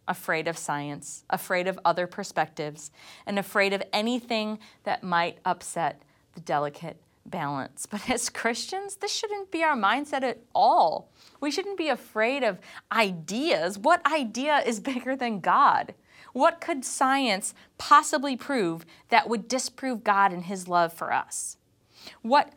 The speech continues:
changes in our culture or in the political climate around us could crush the gospel? When we live in fear of those things, we are making God too small, and God is anything but small.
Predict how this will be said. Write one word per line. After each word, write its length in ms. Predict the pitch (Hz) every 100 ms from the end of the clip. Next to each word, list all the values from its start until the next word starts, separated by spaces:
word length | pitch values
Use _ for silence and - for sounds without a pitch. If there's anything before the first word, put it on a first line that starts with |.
| _
changes 500 | - - 269 269 269
in 100 | 262
our 140 | 233 220
culture 440 | - 220 220 190
or 180 | 151 196
in 80 | 202
the 60 |
political 560 | 196 - 226 240 269 269
climate 380 | - 233 226 233
around 380 | 180 190 202 190
us 180 | -
could 260 | - - 202
crush 600 | - - 214 226 - - _ _ _ -
the 60 |
gospel? 840 | 175 170 165 170 - - - - - _ _ _ _ _ _ _ _ _ _ _ _ _ -
When 180 | 247 233
we 180 | 247 302
live 200 | 294 262
in 100 | 226
fear 380 | - 190 202
of 100 | 233
those 280 | 233 277 277
things, 420 | - 285 285 277 - - _
we 140 | 240
are 120 | - 190
making 460 | 190 180 185 208
God 460 | 202 165 160 165 170 _ _
too 300 | - - 175
small, 580 | 170 - 160 147 147 - - _
and 280 | - 175 165
God 440 | 165 160 196 254 -
is 200 | 180 -
anything 640 | - 190 226 233 165 147 147 _ _ _ -
but 140 | -
small. 460 | - - - -